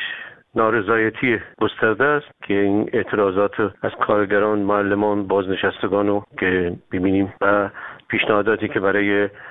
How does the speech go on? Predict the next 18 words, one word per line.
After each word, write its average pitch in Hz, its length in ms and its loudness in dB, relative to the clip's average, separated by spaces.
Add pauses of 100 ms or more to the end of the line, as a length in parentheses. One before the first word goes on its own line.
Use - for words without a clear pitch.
(140)
افزایش 98 480 0
دستمزدشون 101 800 0
می‌دن. 104 400 0 (400)
یک 117 300 0 (100)
طرف 135 300 0
دیگه 120 500 0 (440)
مسئله 117 420 2
امر 120 200 0
انتخاباته 120 800 -2 (160)
و 107 60 -4 (640)
در 95 140 0
همین 101 200 0
رابطه 101 600 0 (340)
می‌خواد، 87 440 -8
اه، 87 640 0
یک 90 260 -2 (220)
چهره‌ای 107 320 2
از 110 140 0